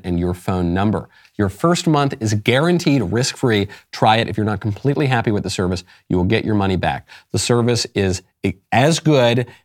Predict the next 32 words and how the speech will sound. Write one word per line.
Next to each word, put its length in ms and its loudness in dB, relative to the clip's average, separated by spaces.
as 480 2
whatever 420 0
cell 200 2
phone 160 0
company 320 0
you're 80 2
using 320 2
right 220 0
now. 240 -4
I 80 -6
can 200 -8
tell 200 0
you 120 2
that. 300 0
It 240 2
is 500 0
much 360 2
less 220 2
expensive. 880 0
It's 280 -2
run 320 0
by 240 2
people 420 0
who 140 2
don't 240 0
hate 180 0
your 100 2
guts, 280 0
who 80 -4
actually 220 -2
like 280 2
you. 160 -2